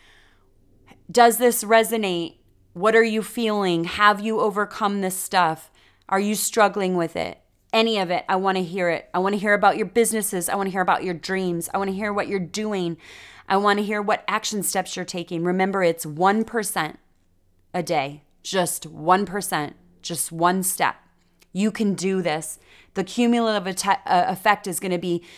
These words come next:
so amazing, but just taking those baby steps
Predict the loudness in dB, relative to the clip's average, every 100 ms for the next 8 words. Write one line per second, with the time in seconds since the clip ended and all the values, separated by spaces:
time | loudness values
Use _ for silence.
0 | -16 -4 2 4 4 2 -2 -2 -2 -2
1 | -4 -6 _ _ _ -6 0 -2 -2 -8
2 | -2 0 0 0 0 -2 -4 -4 -2 0
3 | -2 -6 -6 0 0 0 -8 -10